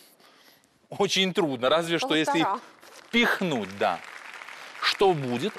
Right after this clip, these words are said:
Speaker 1: если мы будем помнить о том, что кроме мелких и срочных дел у нас здесь значимые и важные? Давайте посмотрим. Вот мы проснулись и сделали какие-то мелкие дела. После этого мы сделали важное дело.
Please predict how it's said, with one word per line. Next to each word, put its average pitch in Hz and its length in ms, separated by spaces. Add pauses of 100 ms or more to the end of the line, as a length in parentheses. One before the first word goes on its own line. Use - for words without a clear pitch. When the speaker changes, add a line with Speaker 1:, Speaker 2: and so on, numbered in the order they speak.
Speaker 1:
если 269 300
мы 202 120
будем 208 320
помнить 170 540
о 139 100
том, 190 240
что - 160
кроме 165 300
мелких 180 600
и 143 40
срочных 170 480
дел 104 220 (220)
у 127 100
нас 156 200
здесь 147 240
значимые 139 760
и 139 120
важные? 90 520 (400)
Давайте 214 300
посмотрим. 165 500 (1500)
Вот 262 300
мы 226 240
проснулись 233 600
и 190 60
сделали 190 300
какие-то 175 380
мелкие 175 380
дела. 85 360 (1800)
После 160 300
этого 226 340
мы 202 280 (1000)
сделали 127 380
важное 92 440
дело. 82 280